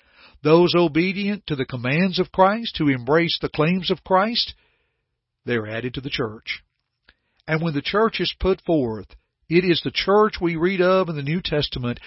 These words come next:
It's not a denominational body among many,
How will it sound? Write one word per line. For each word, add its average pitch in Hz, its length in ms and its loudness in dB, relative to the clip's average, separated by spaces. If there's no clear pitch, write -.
It's - 220 2
not 196 180 4
a 185 80 4
denominational 165 800 -2
body 160 360 2
among 165 340 0
many, 147 400 -2